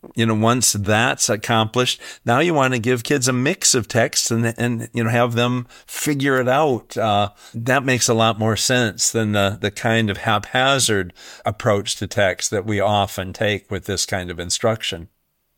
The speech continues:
If you're serious about teaching students to comprehend better and, and to master the kinds of skills cited in your state standards, knock off the question answering practice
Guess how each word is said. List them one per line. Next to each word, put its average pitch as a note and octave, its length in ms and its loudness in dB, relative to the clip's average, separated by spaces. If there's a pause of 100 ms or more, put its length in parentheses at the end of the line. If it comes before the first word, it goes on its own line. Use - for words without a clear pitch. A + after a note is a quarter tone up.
(540)
If A#2 160 0
you're C3 100 4
serious F#3+ 500 4
about B2 280 2
teaching B2 360 0
students A2 420 0
to A#2 100 -4
comprehend G2 680 -2
better E2+ 380 0
and, F#2+ 180 -4 (100)
and A2 160 -2
to B2 100 -2
master C#3 520 0
the A#2+ 100 -2
kinds A2+ 320 -2
of G2+ 80 -2
skills A#2+ 400 2
cited A2 460 0
in G#2 220 -4 (260)
your A2+ 160 0
state A2 380 0
standards, G#2 680 0 (340)
knock B2 400 0
off G#2+ 320 2
the G2+ 100 -4
question A2+ 500 0
answering G2+ 500 -2
practice F#2+ 640 0